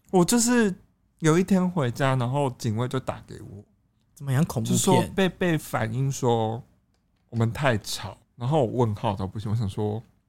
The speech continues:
Speaker 1: 我自己住。
Speaker 2: 听起来很毛欸。
Speaker 1: 然后我就挂完电话，然后我就越想越生气，我就又在反打给警卫说：“请问是几点吵？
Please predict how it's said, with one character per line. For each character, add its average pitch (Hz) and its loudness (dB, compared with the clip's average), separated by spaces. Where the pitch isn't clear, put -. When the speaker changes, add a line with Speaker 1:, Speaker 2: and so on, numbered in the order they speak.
Speaker 1:
我 117 -12
自 113 -10
己 110 -8
住。 131 -10
Speaker 2:
听 180 0
起 180 4
来 113 2
很 110 0
毛 104 -2
欸。 107 -14
Speaker 1:
然 151 4
后 165 6
我 131 4
就 147 0
挂 127 2
完 104 -2
电 117 -4
话， 117 -8
然 123 -2
后 135 2
我 107 -2
就 117 -4
越 127 0
想 98 -6
越 117 -6
生 92 -4
气， - -12
我 120 0
就 143 -2
又 139 2
在 135 4
反 95 -2
打 - -6
给 101 -10
警 - -12
卫 107 -10
说 107 -6
：“请 131 -2
问 165 2
是 165 -2
几 - -12
点 87 -4
吵？ - -10